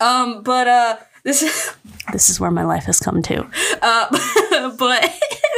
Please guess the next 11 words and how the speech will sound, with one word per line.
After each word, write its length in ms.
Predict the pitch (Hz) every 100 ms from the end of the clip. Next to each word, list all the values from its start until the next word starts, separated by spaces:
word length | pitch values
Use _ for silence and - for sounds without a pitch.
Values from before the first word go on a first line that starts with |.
| -
<laughs> 440 | - - - 659
uh, 220 | - 262 226
yeah, 440 | 269 339 453 185 -
and 140 | - 226
that's 180 | 285 -
the 60 |
last 460 | 302 214 220 254 -
line 260 | 247 254
of 80 | 247
the 80 | 254
movie. 420 | 269 370 208 180